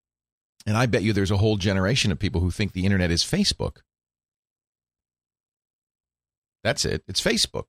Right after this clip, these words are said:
What else do you, you can do other things? No, it's Facebook. That's the internet.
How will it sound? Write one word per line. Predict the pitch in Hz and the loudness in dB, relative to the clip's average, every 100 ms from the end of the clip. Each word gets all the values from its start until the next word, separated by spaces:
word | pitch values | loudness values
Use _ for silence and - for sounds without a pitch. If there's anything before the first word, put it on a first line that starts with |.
| _ - | _ -4
What | 107 | 2
else | 131 180 | 4 2
do | - | -2
you, | 85 _ _ | -6 _ _
you | 101 101 | -6 -4
can | 92 | 0
do | 90 | 2
other | 85 | 2
things? | 120 156 165 | 0 -4 -4
No, | 208 - | -2 -4
it's | - - | -6 -4
Facebook. | - - - - _ _ _ _ _ _ _ _ _ _ _ | -2 -2 -4 -12 _ _ _ _ _ _ _ _ _ _ _
That's | 165 - | -6 -6
the | - - | -6 -2
internet. | 110 78 - | 0 -2 -6